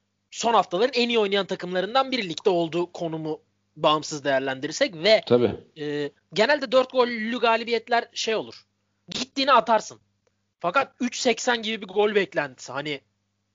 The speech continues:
Speaker 1: yani bekleneni atmış zaten. Gümbür gümbür oynamış. Dört golde genelde iki küsürde olur. Rize'de de gördüğümüz gibi. Biraz maç gittiğini attın. O kadar gol pozisyonu bulamazsın. Fakat ya bence göründüğünden daha etkileyici. Ankara Gücü'nün form durumu da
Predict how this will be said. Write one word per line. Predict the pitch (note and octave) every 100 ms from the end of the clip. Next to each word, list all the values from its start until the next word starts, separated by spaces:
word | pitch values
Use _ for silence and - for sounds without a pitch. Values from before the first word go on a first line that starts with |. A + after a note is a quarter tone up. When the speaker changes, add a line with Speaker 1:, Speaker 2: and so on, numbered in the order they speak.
| B2+
Speaker 1:
yani | G#2+ A#2 - _ _ _
bekleneni | C#3+ G3 - D#3+ D3 C#4
atmış | A3 - B3+
zaten. | - F3+ D#3+ D3+
Gümbür | D#3 G3 A3 F#3
gümbür | F3+ B3+
oynamış. | A#3+ A#3 B3 G3 - - _ -
Dört | G3 A3
golde | A3+ A3+ B3+
genelde | B3 A#3 A#3+
iki | C4 -
küsürde | - B3 B3
olur. | F#3+ C#3+
Rize'de | F#3 G3+ G3+
de | G3
gördüğümüz | F#3+ F#3 F#3 G3 E3
gibi. | B2+ A#2 _ _ _
Biraz | F#3 G#3+ G3
maç | A3 - F#3+
gittiğini | F3+ - F#3+ A#3
attın. | G#3 A#3 E3+
O | G3+
kadar | A#3+ A3 A3
gol | A3 A3+
pozisyonu | A#3 G#3+ A#3 F3+
bulamazsın. | G#3 G#3 D#3+ - A#2+ _ _
Fakat | - F3+ B3+ _ _ D#3+ -
ya | C#3
bence | E3 F3 F3+ G#3 - _ _ _ _
göründüğünden | G3+ G#3+ G#3 G3+ G#3+ A3 G#3+
daha | G#3 F#3+
etkileyici. | - D3 C3 C3+
Ankara | D3 D3+ E3
Gücü'nün | D3+ D3 D#3+
form | - D#3 D#3+
durumu | D3+ D3
da | C#3+